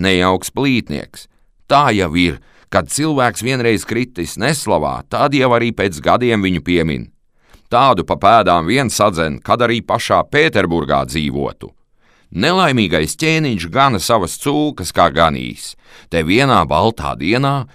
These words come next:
cūganiņš izdzird jauku kara mūziku. Viņš pazīst sava paša karaspēka mūziku un tek ar gana pātagu, gana drēbēs ķēniņienei pretim. Ķēniņiene grib no karītes lēkt un vīru apkamt.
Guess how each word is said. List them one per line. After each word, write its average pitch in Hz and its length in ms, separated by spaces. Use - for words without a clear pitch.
cūganiņš 147 640
izdzird 120 480
jauku 151 720
kara 135 400
mūziku. 76 720
Viņš 87 240
pazīst 95 560
sava 67 240
paša 147 400
karaspēka 104 800
mūziku 107 560
un 98 80
tek 120 400
ar 120 160
gana 110 320
pātagu, 113 560
gana 135 400
drēbēs 110 640
ķēniņienei 107 800
pretim. 76 540
Ķēniņiene 78 720
grib 78 240
no 80 160
karītes 92 640
lēkt 90 440
un 85 120
vīru 95 400
apkamt. 80 720